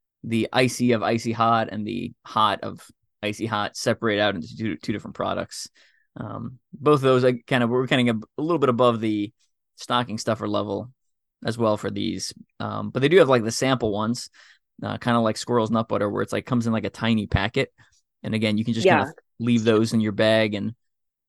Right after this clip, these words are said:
Speaker 1: "Oh, I only need a little bit for this one event," or, like, in case of emergency, uh, you just kinda, you can leave it in your bag for probably, like, years and it would be fine. <laughs> And then
Speaker 2: Yeah,
Speaker 1: just use
Speaker 2: I
Speaker 1: it
Speaker 2: think
Speaker 1: whenever
Speaker 2: I've,
Speaker 1: you need it.
Speaker 2: I've had mine, uh, not in my bag, but the one that I use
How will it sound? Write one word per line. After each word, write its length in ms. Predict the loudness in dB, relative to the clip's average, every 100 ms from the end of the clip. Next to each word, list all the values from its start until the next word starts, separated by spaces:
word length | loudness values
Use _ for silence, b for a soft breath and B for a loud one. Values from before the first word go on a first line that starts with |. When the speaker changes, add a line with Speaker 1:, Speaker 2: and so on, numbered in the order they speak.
| _
Speaker 1:
"Oh, 120 | 4
I 120 | 6 6
only 180 | 6
need 140 | 6 4
a 60 |
little 220 | 4 4 6
bit 220 | 4 4
for 120 | -2
this 180 | -4 -4
one 240 | 0 0
event," 420 | 4 2 2 -4 -16 _ _ _ -6
or, 220 | -2 0
like, 180 | -2 -2
in 200 | -6 -6
case 200 | 0 2
of 40 | 4
emergency, 680 | 4 4 4 2 2 0 -6 _ _ _ _ -14
uh, 220 | -10 -10
you 200 | -10 -8
just 140 | -8 0
kinda, 300 | 2 4 2
you 100 | -2
can 140 | 2 4
leave 140 | 4
it 40 | 4
in 60 |
your 100 | 2
bag 260 | 2 0 -2
for 180 | -8 -10 _ _ _ _ -10
probably, 340 | -6 0 0
like, 180 | 0 -2
years 420 | -2 -2 -4 -8
and 100 | -10
it 40 |
would 100 | -10
be 80 | -10
fine. 380 | -8 -6 -6 -8
<laughs> 800 | -10 -18 -20 -20 -20 _ _ -4
And 100 | 2
then 60 | 6
Speaker 2:
Yeah, 80 | 8
Speaker 1:
just 100 | 6
use 80 |
Speaker 2:
I 80 | 4
Speaker 1:
it 20 |
Speaker 2:
think 60 | 2
Speaker 1:
whenever 220 | 2 2
Speaker 2:
I've, 40 | 2
Speaker 1:
you 60 |
need 160 | -2 -6
it. 120 | -8 _ _ _ _ _ _ _
Speaker 2:
I've 160 | 0 2
had 340 | 2 2 0 -8 -2
mine, 480 | 2 2 2 2 2
uh, 180 | 4 6
not 220 | 4 2
in 140 | 2
my 140 | 0 2
bag, 300 | 4 4 2
but 160 | -4 -4
the 80 | -4
one 160 | -2
that 120 | 0
I 40 | 0
use 500 | 2 2 2 0